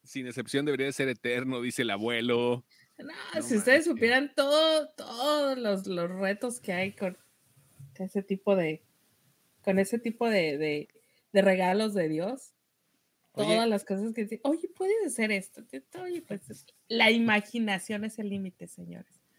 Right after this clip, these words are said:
Speaker 2: Pero bueno, ¿y luego? ¿Qué?
Speaker 3: Dice, este, José Fernando, "No sabía que el tema iba a ser de carnes frías".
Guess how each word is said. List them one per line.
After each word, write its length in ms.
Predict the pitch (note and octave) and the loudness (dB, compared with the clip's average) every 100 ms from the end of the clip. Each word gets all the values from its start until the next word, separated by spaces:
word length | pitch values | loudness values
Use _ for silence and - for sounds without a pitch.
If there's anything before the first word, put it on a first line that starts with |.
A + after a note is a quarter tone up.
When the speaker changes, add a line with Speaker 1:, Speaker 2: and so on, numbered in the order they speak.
| _ _ _ _ _ | _ _ _ _ _
Speaker 2:
Pero 160 | G3 E3 | 2 4
bueno, 220 | D#3+ F#3+ - - _ | 2 -2 -10 -20 _
¿y 80 | - | 0
luego? 240 | G3 B3+ D#4+ | 2 0 -4
¿Qué? 160 | A#3+ | -2
Speaker 3:
Dice, 400 | D3+ - E3+ D#3 | -2 0 2 2
este, 380 | C#3 - C#3+ E3 | 0 -2 -2 -2
José 340 | - C#3+ E3 D#3+ | -4 -4 -2 0
Fernando, 560 | D3+ D#3+ E3+ F3 E3+ | -2 -2 -2 -2 -4
"No 160 | D#3+ F3 | -4 -2
sabía 280 | F3 E3+ E3+ | 0 2 2
que 100 | G#3+ | 0
el 80 | |
tema 220 | F#3 E3+ F3 | 0 0 0
iba 120 | E3+ | -2
a 40 | |
ser 180 | D#3 F3 | -2 -4
de 100 | E3 | -2
carnes 360 | E3+ E3 D#3+ - | -4 -4 -4 -4
frías". 340 | D#3+ F3 E3+ | -2 -2 -4